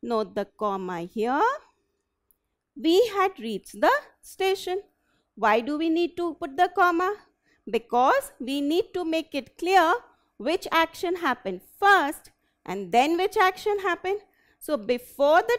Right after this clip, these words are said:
train arrived, we had reached the station. So this happened first, then this action happened. That is why with before we are writing the action that happened later because we want to say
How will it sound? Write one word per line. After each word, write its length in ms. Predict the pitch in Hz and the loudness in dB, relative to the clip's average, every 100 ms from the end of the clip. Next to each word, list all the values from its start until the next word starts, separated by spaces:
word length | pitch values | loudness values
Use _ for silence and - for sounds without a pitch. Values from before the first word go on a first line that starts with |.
| 480 | -2
train 220 | 392 339 | -2 0
arrived, 600 | 277 202 160 175 415 - _ _ - | 0 0 0 0 -2 -6 _ _ -12
we 160 | 240 247 | -6 -4
had 220 | 294 277 | -4 -4
reached 260 | 349 339 - | -4 -6 -8
the 100 | 359 | -10
station. 480 | - 381 415 320 349 _ _ _ _ | -4 -4 -2 -6 -10 _ _ _ _
So 180 | - 214 | -10 -6
this 540 | 180 277 415 - - _ _ _ | 2 2 2 -2 -10 _ _ _
happened 480 | - 196 - 175 165 - _ | -10 -10 -8 -10 -12 -14 _
first, 560 | 180 165 359 554 277 - _ _ _ _ _ _ _ | -6 0 0 0 -6 -20 _ _ _ _ _ _ _
then 420 | - 202 190 208 | -10 -4 -4 -4
this 180 | 240 320 | -4 -2
action 460 | 349 359 - 403 415 | 0 0 -4 -6 -4
happened. 560 | 415 427 427 466 494 _ _ _ _ _ _ _ _ _ _ _ _ _ | -2 -4 -4 -8 -10 _ _ _ _ _ _ _ _ _ _ _ _ _
That 220 | 208 196 | -6 -4
is 200 | 233 208 | -8 -8
why 240 | 220 240 339 587 453 254 | 0 2 4 2 -2 -4
with 220 | 330 - | -4 -4
before 640 | 240 254 - - 294 392 605 - _ _ - | -10 -14 -8 0 4 6 4 0 _ _ -10
we 120 | 220 | -4
are 120 | 208 | -2
writing 500 | 170 175 208 339 571 640 _ _ - | 0 0 -2 -4 -4 -6 _ _ -8
the 140 | 233 | -2
action 460 | 220 220 - - 302 | 0 0 -4 -10 -6
that 120 | 311 | -4
happened 540 | 330 254 - 294 269 202 | -2 -4 -4 -6 -6 0
later 420 | 220 233 - 508 659 - _ _ | 2 2 0 0 0 -6 _ _
because 260 | - 320 269 | -8 -6 -4
we 140 | 330 | 0
want 240 | 302 294 | 0 0
to 100 | 339 | -2
say 220 | 339 392 | -2 0